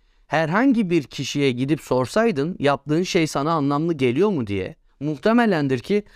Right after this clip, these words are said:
hayır yanıtını alacaktı. Neden? Çünkü yapmış olduğu şey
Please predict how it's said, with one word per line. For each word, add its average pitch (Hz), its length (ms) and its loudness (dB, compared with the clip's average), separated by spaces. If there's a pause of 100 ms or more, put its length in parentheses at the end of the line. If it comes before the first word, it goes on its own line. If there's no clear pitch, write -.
hayır 202 360 2
yanıtını 113 460 -2
alacaktı. 87 560 -8 (160)
Neden? 175 420 2 (320)
Çünkü 156 480 0 (240)
yapmış 185 500 0
olduğu 180 460 2
şey 202 420 0